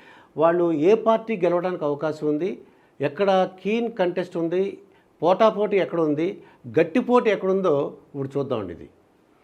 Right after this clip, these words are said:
అయితే ఫస్ట్ శ్రీకాకుళం. శ్రీకాకుళం చూసినట్లయితే ఇక్కడ ఇచ్చాపురం, పలాస, టెక్కలి,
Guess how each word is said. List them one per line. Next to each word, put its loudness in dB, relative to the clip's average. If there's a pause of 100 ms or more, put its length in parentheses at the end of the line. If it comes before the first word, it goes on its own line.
(680)
అయితే 6 (460)
ఫస్ట్ -6 (140)
శ్రీకాకుళం. 2 (580)
శ్రీకాకుళం 0
చూసినట్లయితే -4 (100)
ఇక్కడ -2 (760)
ఇచ్చాపురం, 0 (140)
పలాస, 0 (300)
టెక్కలి, -4